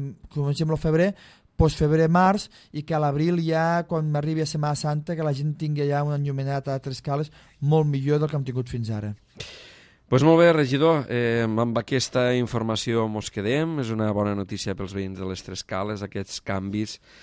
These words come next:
Speaker 2: aquestes millores en aquest enllumenat i, en definitiva, per a la població, pues, també ha donat que, que a part de, de l'estalvi ecològic, l'estalvi energètic, també hi ha un estalvi econòmic que en els temps que corren sempre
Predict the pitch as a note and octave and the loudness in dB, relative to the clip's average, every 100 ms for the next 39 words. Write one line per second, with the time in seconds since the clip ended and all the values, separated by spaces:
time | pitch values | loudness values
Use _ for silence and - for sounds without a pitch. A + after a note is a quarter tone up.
0 | - G2+ A2+ A2 A2+ A2 G#2 G#2 G#2+ G#2 | -20 -12 -8 -6 -4 -2 -2 -4 -4 -4
1 | G2 F#2 G2 - G2 G2 F#2+ F#2 G2 - | -6 -8 -10 -8 -8 -6 -6 -6 -8 -10
2 | _ - - _ B2 A2 G#2 G2+ G2 F#2+ | _ -20 -20 _ -6 -4 -2 -4 -4 -6
3 | G2 F#2 G2 G2 G#2 G2+ G2 G#2 F#2+ F2+ | -8 -6 -6 -4 -2 -2 -2 -4 -4 -6
4 | - F#2 G#2 G#2+ G2+ - F2 F2 F2 F2+ | -4 -2 -2 -4 -10 -12 -10 -8 -8 -8
5 | F2 F2+ - G2 F#2+ F#2 F2 _ _ _ | -8 -10 -8 -6 -6 -6 -10 _ _ _
6 | _ G2 F#2 F2 F#2 F2+ F#2+ F#2+ F2 D#2+ | _ -6 -6 -4 -6 -4 -4 -4 -6 -12
7 | _ _ G2 G2 F#2 - G2 F#2 F#2 F#2+ | _ _ -10 -6 -6 -6 -6 -6 -6 -8
8 | F#2+ F#2 F2+ F2 - F2+ F2+ F2+ G2 - | -6 -6 -6 -6 -6 -6 -6 -4 -6 -6
9 | F#2 - F#2 F#2 F#2 F2+ F#2 F2+ E2+ F2+ | -12 -8 -8 -6 -8 -10 -10 -12 -10 -12
10 | F#2 F2+ F2+ F2+ - F2 F2 F#2 _ - | -10 -10 -10 -12 -10 -10 -10 -12 _ -20
11 | - _ F#2+ G2 G2 F#2+ G#2 G#2 - F#2+ | -20 _ -10 -6 -4 -4 -4 -6 -8 -4
12 | G2 F2 F2+ - F#2 - F2 F2 F#2 F#2 | -4 -6 -8 -8 -10 -8 -10 -8 -10 -10
13 | F#2+ F2 F2 E2+ | -10 -10 -8 -10